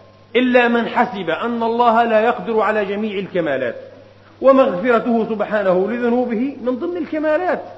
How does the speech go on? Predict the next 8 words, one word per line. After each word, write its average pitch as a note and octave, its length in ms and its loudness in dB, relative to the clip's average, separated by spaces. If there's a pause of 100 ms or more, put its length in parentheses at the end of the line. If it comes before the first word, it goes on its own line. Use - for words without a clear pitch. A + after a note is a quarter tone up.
(1000)
فربما A#3+ 580 2
يظن A#3 300 2
أن A#3 140 -2
الله A3+ 240 2
لا G#3 140 4
يقدر G3+ 240 0
على E3 320 -2
ذلك C3 260 -8